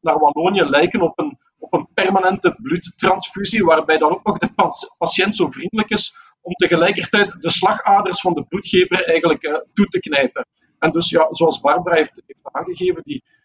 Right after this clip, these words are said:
evolutie van de cijfers toont duidelijk aan dat het, eh, ondanks, eh, dat decennia lange infuus vanuit Vlaanderen,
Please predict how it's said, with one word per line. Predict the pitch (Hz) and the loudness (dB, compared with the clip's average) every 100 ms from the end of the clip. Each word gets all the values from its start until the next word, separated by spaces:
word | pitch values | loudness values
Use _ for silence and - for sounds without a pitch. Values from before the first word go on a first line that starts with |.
| _ | _
evolutie | - 196 156 156 175 208 | -14 -4 -2 0 2 2
van | 196 | 2
de | 175 | 0
cijfers | - 180 190 175 - - _ _ - | 2 0 0 -4 -6 -8 _ _ -16
toont | 170 - | -14 -8
duidelijk | 147 165 - | -4 -4 -4
aan | - 156 196 | -2 -2 -2
dat | 165 | -4
het, | 151 - | -6 -8
eh, | 147 135 | -8 -8
ondanks, | - 160 143 160 220 - - | -8 -6 0 0 0 -2 0
eh, | 175 175 | 0 2
dat | 165 160 | 0 0
decennia | 170 - 180 175 | -2 0 4 4
lange | 165 165 170 - - _ | 4 2 2 -2 -14 _
infuus | - 165 - 180 180 170 | -12 -10 -6 -6 -6 -8
vanuit | 156 151 - | -4 -6 -6
Vlaanderen, | - 139 180 202 208 | -2 0 2 2 -2